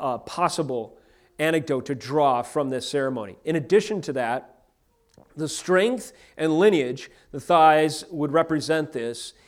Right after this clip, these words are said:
in ancient terms, the strength and the lineage of Abraham are at stake in this agreement. It's incredibly serious, it's incredibly important,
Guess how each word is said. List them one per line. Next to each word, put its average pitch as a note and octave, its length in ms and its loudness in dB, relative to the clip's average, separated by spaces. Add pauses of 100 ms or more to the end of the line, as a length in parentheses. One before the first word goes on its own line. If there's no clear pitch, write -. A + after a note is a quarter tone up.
(140)
in D3+ 200 -6
ancient D#3+ 420 -4
terms, D3+ 280 -2
the D3+ 80 -4
strength A3+ 680 -2
and E3+ 160 -6
the D3 60 0
lineage E3 460 2
of C#3 220 -4
Abraham C#3 540 -2 (260)
are D3+ 100 2
at D3+ 120 -2
stake - 520 -4 (200)
in F3 180 2
this D3+ 220 -2
agreement. B2 560 -8 (560)
It's D3+ 140 -2
incredibly G#3 580 2
serious, C#3 640 -2 (380)
it's C3 120 -10
incredibly G#3 560 2
important, C3+ 560 -4